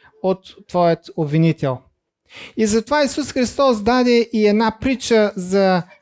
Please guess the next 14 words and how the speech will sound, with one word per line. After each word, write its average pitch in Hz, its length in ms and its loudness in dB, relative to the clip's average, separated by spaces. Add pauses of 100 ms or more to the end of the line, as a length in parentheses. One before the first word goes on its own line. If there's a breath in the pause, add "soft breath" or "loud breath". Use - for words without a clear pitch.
неправедния 208 680 2
съдия. 185 560 2 (420)
За 165 160 -4
тази 208 320 0
вдовица, 226 480 0
която 214 360 -2
е 185 100 4
викала 226 520 2
към 202 200 0
неправедния 196 600 2
съдия 185 560 0
ден 202 180 2
и 190 80 2
нощ. - 540 -2